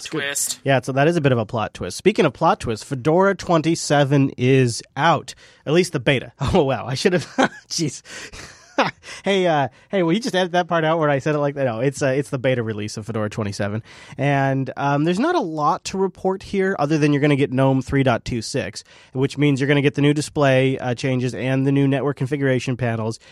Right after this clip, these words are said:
Speaker 1: as well as the overall settings panel improvements. But they, uh, I thought, I was curious. I was watching to see how would the Fedora project, you know, one of the, one of the bastions of gnome three, how would they handle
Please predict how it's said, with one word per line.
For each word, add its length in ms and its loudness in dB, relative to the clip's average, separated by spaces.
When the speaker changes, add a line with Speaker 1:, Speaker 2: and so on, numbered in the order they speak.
Speaker 1:
as 120 -4
well 160 4
as 60 -2
the 100 2
overall 340 2
settings 400 -2
panel 460 -6
improvements. 520 -4
But 160 4
they, 280 2
uh, 220 2
I 140 0
thought, 400 -2
I 100 -2
was 160 -2
curious. 600 -6
I 60 0
was 180 0
watching 520 -2
to 100 -4
see 160 -2
how 160 0
would 140 2
the 60 -2
Fedora 440 2
project, 500 -8
you 100 -2
know, 80 -6
one 160 2
of 100 4
the, 200 -4
one 160 0
of 60 -4
the 40 -8
bastions 460 -4
of 100 -12
gnome 140 -16
three, 240 -18
how 140 -4
would 140 2
they 160 2
handle 480 -2